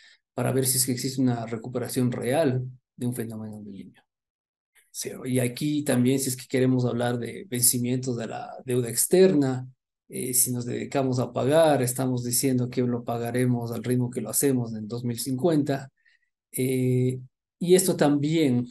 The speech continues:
afecta a, al erario, eh, y a la, la fiscalidad, ¿sí? Cuánto tenemos que,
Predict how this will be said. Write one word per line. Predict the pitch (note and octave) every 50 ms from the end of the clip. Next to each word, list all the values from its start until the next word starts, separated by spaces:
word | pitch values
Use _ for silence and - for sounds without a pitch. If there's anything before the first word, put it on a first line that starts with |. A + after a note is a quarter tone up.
| - - -
afecta | - C3 - - - C#3 C3 B2+ C3 - C3+ B2 A#2+ B2+ -
a, | - B2+ B2 B2 B2 A2+ - - _ _ _ _ _ _ _ _ _ _ _
al | - - C3 B2
erario, | B2 A#2+ A#2+ B2 B2+ B2+ B2 A#2 - - - - _ _ _ _ _ _ _ _ _ _ _ _ _ _ _ _ _ _ _ -
eh, | A#2+ A2 A2 A2 A2 C3 C3+ - - _ _ _ _
y | - -
a | A2+ A#2
la, | A#2+ - - _ _ _ _
la | A#2+ B2 -
fiscalidad, | - - B2+ - - A#2 G#2+ G#2+ A2 C3 C#3+ C#3+ B2+
¿sí? | C3 - - - - G2 - - - - _ _ _ - _ _ _ - - _ _ _ _ _ _ _
Cuánto | - C3 B2 B2+ B2+ B2+ C3 B2
tenemos | B2 A#2+ A#2 A#2 B2 A#2+ A#2+ A#2 A#2+ - -
que, | - - A2+ G#2 G2+